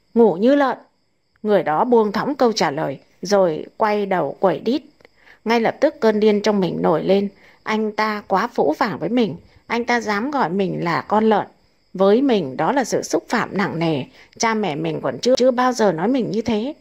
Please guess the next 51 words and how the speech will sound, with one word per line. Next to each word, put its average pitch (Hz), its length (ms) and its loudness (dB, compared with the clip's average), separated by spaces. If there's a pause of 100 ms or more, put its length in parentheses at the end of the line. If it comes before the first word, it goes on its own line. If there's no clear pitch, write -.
(260)
Xã 180 240 -6
hội 247 320 0
chưa 233 200 2
từng 196 280 0
ai 214 240 -2
dám 208 240 -2
nói 220 160 2
mình 226 220 2
như 220 140 0
vậy. 220 180 0 (320)
Ở 202 200 0
môi 220 260 0
trường 202 260 -2
nào, 156 360 -4
mình 175 400 0
cũng 269 260 0
được 247 200 0
tôn 226 180 2
trọng. 202 220 -4 (320)
Vậy 196 160 2
mà 180 140 -4
ngay 240 300 -4
trong 254 160 -4
gia 254 120 0
đình, 185 300 -2 (340)
với 202 360 2
người 208 240 4
đó, 170 360 -2 (220)
mình 180 300 2
bị 175 360 -2
gọi 170 300 0
là 160 140 0
lợn. 151 240 0 (560)
Trong 202 360 -4
cơn 208 360 0
uất - 220 0
nghẹn 151 320 -2
dâng 202 400 -4
lên 208 200 0
tận 180 260 -4
cổ, 175 260 2 (240)
mình 196 220 2
trào 190 220 -2
nước 240 220 -6
mắt 302 180 -4 (300)
và 170 360 -4
quyết 269 300 0
ly 214 120 4
hôn 202 220 2
anh 196 180 -2
ta. 202 280 -4